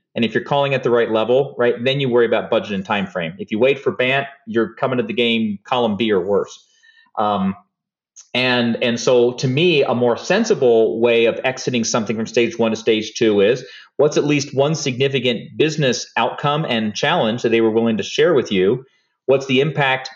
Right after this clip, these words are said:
to having the situation continue the way it is? What capabilities that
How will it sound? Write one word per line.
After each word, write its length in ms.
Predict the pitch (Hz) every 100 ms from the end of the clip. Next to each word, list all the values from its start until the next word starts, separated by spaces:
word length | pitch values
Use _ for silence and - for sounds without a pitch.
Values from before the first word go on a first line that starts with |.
| -
to 80 | 117
having 440 | 135 135 131 123
the 80 | 113
situation 440 | - 120 127 120
continue 280 | 117 120 127
the 60 | 117
way 200 | 110 104
it 60 |
is? 360 | 131 143 143 - - _ -
What 280 | 113 156 -
capabilities 720 | 160 143 117 147 135 120 117
that 160 | 110